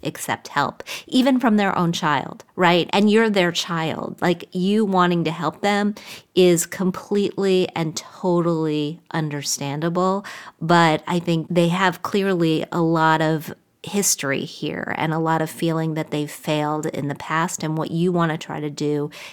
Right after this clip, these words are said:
is help them without raising these feelings that they have failed, again, because they are back on their feet and they have done so much better. And this is just, you know, life has gotten more expensive,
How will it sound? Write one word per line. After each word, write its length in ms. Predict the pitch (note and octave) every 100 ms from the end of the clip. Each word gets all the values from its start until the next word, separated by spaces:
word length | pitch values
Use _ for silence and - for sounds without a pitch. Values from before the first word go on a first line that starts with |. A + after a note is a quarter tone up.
| - -
is 320 | D#3+ D3 D3
help 400 | - - F3 E3+
them 200 | D#3+ D3+
without 420 | D3+ C#3+ D3 -
raising 440 | D3+ D3+ D3+ D3+ D3+
these 240 | D3 D3
feelings 520 | - D3 C#3 C#3+ -
that 200 | - C3+
they 120 | - -
have 200 | D#3+ -
failed, 400 | - - - -
again, 360 | D3+ E3+ E3 E3
because 460 | E3 E3 D#3 D#3
they 220 | F3 E3+ E3+
are 200 | E3 F#3+
back 280 | A#3 B2+ -
on 140 | B2 D3
their 100 | -
feet 280 | - - -
and 180 | D3+ D#3+
they 140 | D#3+
have 360 | F3 F3 G3 G3
done 200 | C#3+ C#3
so 180 | -
much 260 | D3+ - -
better. 280 | - - - -
And 180 | D3
this 180 | D#3 D3+
is 140 | E3 -
just, 460 | E3 D#3 D3 - - - - - -
you 140 | F3
know, 160 | E3 D#3
life 300 | D3+ D#3 -
has 200 | F3 -
gotten 300 | C#3+ D3 E3+
more 240 | C#3+ D3+
expensive, 760 | - - F3+ F3 - D3 D#3